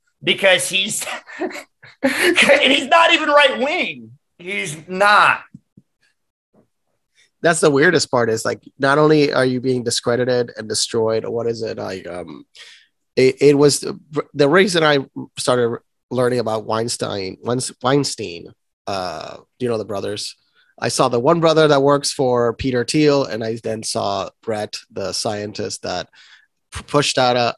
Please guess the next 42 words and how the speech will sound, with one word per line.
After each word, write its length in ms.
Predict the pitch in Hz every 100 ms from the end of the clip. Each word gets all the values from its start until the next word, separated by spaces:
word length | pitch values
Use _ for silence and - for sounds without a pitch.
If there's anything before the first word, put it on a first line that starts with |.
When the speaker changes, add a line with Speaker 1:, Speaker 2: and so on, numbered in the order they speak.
| -
Speaker 2:
a, 220 | 110 101 -
a 80 | 110
study 460 | - - 117 123
showing 580 | 123 - 110 110 104 101
or 240 | 101 101 95
data 280 | 107 110 110
showing 420 | - 110 104 110
that 200 | 104 - - 110
the 100 | -
rats 400 | 117 110 113 127
in 80 | 147
the 80 | 117
laboratories, 720 | 104 101 120 117 120 120 123 - - -
there's 140 | 139
a 40 | 117
lot 240 | 104 95
of 80 | 120
flaws 500 | - 123 95 101 117
with 160 | 113 104
the 60 |
studies 400 | - - 98 117
in 100 | 120
relation 300 | 107 98 - 110
to 120 | 101
rats. 560 | 90 92 131 - - - _ _ - _
And, 100 | 175
Speaker 1:
Oh, 20 |
Speaker 2:
like, 120 | 320 -
Speaker 1:
yeah. 80 |
Speaker 2:
there's 180 | 131 117
a 60 | 131
lot 240 | 117 123
of 120 | 127
bad 280 | 120 107 117
data 300 | 110 104 120
that's 200 | 120 110
coming 320 | - 110 107
from 200 | - 131
those 220 | 131 139 139
rats. 340 | 143 151 - -
And 140 | 127
he, 400 | 120 156 180 -